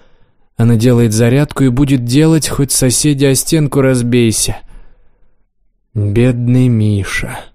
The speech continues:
«Эта тетка не тень случайно?» — спросила я Пипла.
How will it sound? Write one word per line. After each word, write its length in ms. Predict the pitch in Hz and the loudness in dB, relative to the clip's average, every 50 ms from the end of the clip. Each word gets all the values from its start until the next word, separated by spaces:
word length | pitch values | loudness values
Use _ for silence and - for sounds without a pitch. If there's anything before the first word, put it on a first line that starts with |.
| _ _ _ _ _ _ _ _ _ _ _ _ _ _ _ _ _ _ _ _ _ _ _ _ _ _ _ - | _ _ _ _ _ _ _ _ _ _ _ _ _ _ _ _ _ _ _ _ _ _ _ _ _ _ _ -2
«Эта 240 | 123 127 - 131 | 0 0 2 0
тетка 380 | - - - 143 131 - - 120 | 0 0 0 0 0 0 0 2
не 180 | 117 127 135 - | 2 2 2 2
тень 220 | - 165 170 160 | 2 2 0 2
случайно?» — 540 | - - 143 135 - - 123 117 110 104 104 | 2 0 0 -2 0 0 0 0 0 0 -2
спросила 420 | - - - 120 110 - 135 127 113 | -2 0 0 0 0 2 2 2 2
я 140 | 113 113 | 2 0
Пипла. 360 | - - 127 - - 110 98 | 0 0 -2 -2 -2 -6 -6